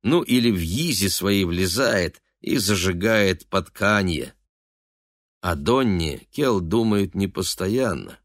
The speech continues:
не то что поначалу. Не один месяц подряд он упорно вкалывал,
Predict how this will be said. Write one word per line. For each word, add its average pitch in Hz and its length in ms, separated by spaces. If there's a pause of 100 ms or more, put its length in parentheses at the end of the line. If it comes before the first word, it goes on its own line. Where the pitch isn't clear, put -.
(240)
не 87 120
то 104 180
что 98 220
поначалу. 92 760 (920)
Не 85 100
один 120 360
месяц 101 420
подряд 104 500
он 90 120
упорно 92 480
вкалывал, 95 760